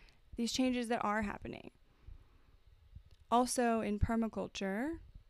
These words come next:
we try and orient around earth care, people care, and fair share. Those are, like, the three core values. Through a lot of experiences I've had in the past couple years,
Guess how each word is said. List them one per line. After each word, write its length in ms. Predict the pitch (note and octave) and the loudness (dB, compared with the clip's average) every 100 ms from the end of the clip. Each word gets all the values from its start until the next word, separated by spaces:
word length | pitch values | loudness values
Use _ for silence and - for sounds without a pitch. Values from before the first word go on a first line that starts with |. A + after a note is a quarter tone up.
| _ - | _ -10
we 640 | G#3 A#3 B3 A#3+ A#3 A3+ | -4 0 0 0 -2 -4
try 240 | - A#3 | -4 -2
and 100 | C4 | 0
orient 380 | C4 G#3+ G#3 G3+ | 0 -2 -2 -4
around 500 | G3+ G3 G3 G3 F#3+ - | -4 -4 -4 -4 -6 -4
earth 240 | A3+ A3+ | -4 -6
care, 400 | - G#3 G#3 G3+ | -6 -4 -4 -6
people 340 | - G3+ - G3 | -8 -12 -10 -12
care, 340 | - G3 F#3+ F#3+ | -10 -8 -6 -6
and 260 | F#3+ F#3 | -6 -8
fair 320 | - F#3 F#3 | -4 -4 -2
share. 400 | F3+ - - - - | -4 -6 -6 -8 -6
Those 180 | G#3+ G#3 | -6 -4
are, 80 | |
like, 200 | G#3+ G3+ | -4 -4
the 100 | - | -6
three 340 | G#3 G3+ G3 F#3 | -6 -4 -2 -4
core 320 | - F#3+ F#3+ | -6 -6 -6
values. 600 | F#3+ - - - - - - - - | -6 -8 -8 -10 -12 -16 -18 -12 0
Through 180 | A#3 | 2
a 0 | |
lot 240 | A3+ G#3+ G#3+ | 2 0 -2
of 60 | |
experiences 720 | A3 - - G#3 G#3 - G#3 | -4 -8 -6 -4 -4 -6 -6
I've 180 | G#3 G3+ | -6 -8
had 460 | G#3 G3+ G3 G3 G3 | -8 -6 -6 -6 -8
in 120 | A3 | -10
the 80 | - | -10
past 320 | - A3 - | -10 -12 -14
couple 240 | - - | -14 -12
years, 580 | G3+ C4+ C4 A3 G#3+ A3 | -6 -2 0 -2 -6 -8